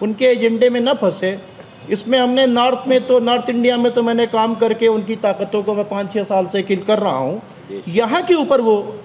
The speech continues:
Speaker 1: न बढ़ जाए, उसको भी अवेयर करना है। क्योंकि हम लोग जो हैं चौदह सौ साल से आतंकवाद की मुखालफत कर रहे हैं और इसका सबूत ये है कि हमारा जो आज़ादारी का जुलूस है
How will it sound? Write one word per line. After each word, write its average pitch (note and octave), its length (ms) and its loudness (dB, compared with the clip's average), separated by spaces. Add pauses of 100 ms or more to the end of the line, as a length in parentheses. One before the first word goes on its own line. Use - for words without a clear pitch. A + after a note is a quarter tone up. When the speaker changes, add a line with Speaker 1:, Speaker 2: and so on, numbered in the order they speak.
(200)
Speaker 1:
न F#3 160 0
बढ़ E3 180 0
जाए, B2+ 340 -2 (640)
उसको B3 320 0
भी C#4 240 0 (240)
अवेयर G3 360 2
करना C#3+ 320 -2
है। F2+ 180 -10 (420)
क्योंकि C#4 400 -4 (720)
हम D4 200 0
लोग D4+ 240 0
जो C4 140 2
हैं C4 320 2 (840)
चौदह D4+ 340 2
सौ C#4 180 4
साल A#3+ 300 2
से B3+ 260 4 (440)
आतंकवाद A#3 760 0
की C4 120 -2
मुखालफत A3 640 -2
कर C4 140 2
रहे A3 280 2
हैं F3+ 380 -4
और G3+ 140 0
इसका G#3+ 320 -2
सबूत A#3 460 -2
ये A#3 180 2
है F#3 180 2 (500)
कि A3+ 220 0 (140)
हमारा G#3+ 380 2
जो B3 160 2
आज़ादारी A3+ 460 2
का B3 140 2
जुलूस A#3 440 0
है F3+ 200 4